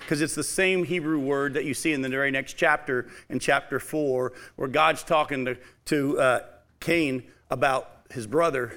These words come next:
and he says, "Be careful, sin is crouching at your door. It desires to have mastery over you." And he pretty much said to Adam and Eve, "Because you flip-flop the roles that I designed for you,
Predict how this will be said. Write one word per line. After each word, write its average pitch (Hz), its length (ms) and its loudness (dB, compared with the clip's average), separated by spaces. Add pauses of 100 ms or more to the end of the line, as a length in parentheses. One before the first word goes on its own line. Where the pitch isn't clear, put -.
and 123 100 -4
he 123 80 -2
says, 131 320 -2
"Be - 140 -8
careful, 135 440 0
sin 185 400 0
is 156 240 -2
crouching 165 600 -2
at 147 220 -2
your 143 180 -2
door. 135 360 -2
It 139 280 -6
desires 131 880 -2
to - 160 -6
have 113 180 -4
mastery 120 540 -8
over 107 280 -10
you." 104 240 -12 (800)
And 147 80 -2
he 160 80 2
pretty 226 200 6
much 196 180 2
said 185 360 4
to 175 60 0
Adam 170 280 4
and 156 100 0
Eve, 170 300 2
"Because 196 500 0
you 170 480 -4 (320)
flip-flop - 1300 -2
the 143 80 -2
roles 147 480 2
that 135 160 0
I 131 100 2
designed 135 540 -4
for - 180 -8
you, 113 320 -4